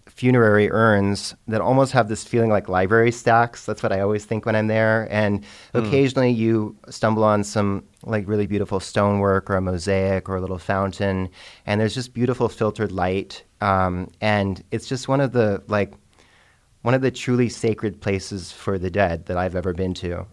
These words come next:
Speaker 1: Um, and, uh, behind it is the Mountain View Cemetery,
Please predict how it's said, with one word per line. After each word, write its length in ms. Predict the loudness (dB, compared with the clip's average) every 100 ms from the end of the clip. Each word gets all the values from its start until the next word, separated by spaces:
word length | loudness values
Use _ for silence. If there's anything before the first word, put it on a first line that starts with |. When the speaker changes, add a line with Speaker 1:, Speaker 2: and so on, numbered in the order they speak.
| _
Speaker 1:
Um, 400 | -4 -2 -4 -10 -16 _ -4
and, 320 | -2 -2 0
uh, 260 | -2 -2 -8 -16 _ _ _ _ _ _ _ _ _ -10 -2
behind 460 | 0 2 4 4
it 320 | 4 4 0 -2
is 240 | -4 -2
the 80 | 0
Mountain 240 | 2 0
View 120 | -2
Cemetery, 840 | 0 2 2 0 0 2 2 0